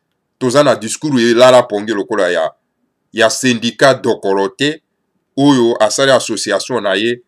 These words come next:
na ba Moïse Katumbi mama batata bandeko, pona kolalisa bandeko na biso,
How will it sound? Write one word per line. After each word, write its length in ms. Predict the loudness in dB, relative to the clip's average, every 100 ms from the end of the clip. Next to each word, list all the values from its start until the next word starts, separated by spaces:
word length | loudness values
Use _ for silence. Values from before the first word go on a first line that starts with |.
| _ _
na 200 | -2 0
ba 100 | 2
Moïse 320 | 0 -4 -8 -2
Katumbi 480 | 0 0 -4 -10
mama 280 | -8 -6 -6
batata 300 | -8 -10 -10
bandeko, 440 | -10 -10 -14 -14 -16 _ -4
pona 200 | -2 -2
kolalisa 560 | -2 2 2 2 -2
bandeko 320 | -4 -6 -8 -8
na 100 | -8
biso, 380 | -8 -8 -8